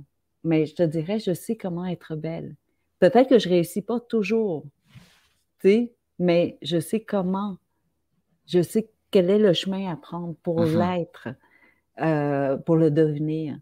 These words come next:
Speaker 2: Mhm.
Speaker 1: Et, euh, et donc, je me tends toujours vers ça, euh, vers le devenir, euh,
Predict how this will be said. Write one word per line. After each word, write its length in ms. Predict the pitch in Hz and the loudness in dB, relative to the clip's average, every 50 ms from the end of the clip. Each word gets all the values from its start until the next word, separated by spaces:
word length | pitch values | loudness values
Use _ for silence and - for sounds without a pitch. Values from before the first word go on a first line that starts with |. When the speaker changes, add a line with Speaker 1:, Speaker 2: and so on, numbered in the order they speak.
| - _ _ _ | -18 _ _ _
Speaker 2:
Mhm. 260 | 117 113 101 110 104 135 | -6 -4 -4 -2 0 4
Speaker 1:
Et, 320 | 160 160 156 151 151 151 | 4 6 8 8 8 6
euh, 60 | 147 139 104 | 6 4 4
et 80 | 147 | 2
donc, 180 | 156 156 190 196 | 2 0 0 -2
je 100 | - 202 | -2 -4
me 120 | 185 170 | -4 -4
tends 220 | 156 - 180 180 175 | -4 -4 -6 -8 -6
toujours 420 | - 180 180 - 196 190 190 185 160 | -4 -6 -4 -2 -2 -2 -4 -4 -4
vers 460 | 147 165 151 151 139 147 143 - _ _ _ _ _ _ _ _ | -6 -6 -6 -6 -8 -10 -12 -16 _ _ _ _ _ _ _ _
ça, 360 | - - - - 160 135 - _ _ _ _ _ _ - - _ _ _ - | -20 -8 -4 -4 -4 -4 -6 _ _ _ _ _ _ -20 -20 _ _ _ -6
euh, 400 | 151 151 147 139 139 139 135 123 101 73 - | -4 -2 -2 0 0 0 -2 -2 -6 -8 -10
vers 300 | 95 - 156 143 139 147 | -8 -6 -6 -4 -4 -4
le 220 | 147 151 160 156 | -2 2 2 2
devenir, 560 | 147 143 147 156 156 143 156 160 165 165 156 - - _ - | 4 4 2 2 0 0 -2 -6 -6 -6 -8 -10 -12 _ -10
euh, 80 | - | -10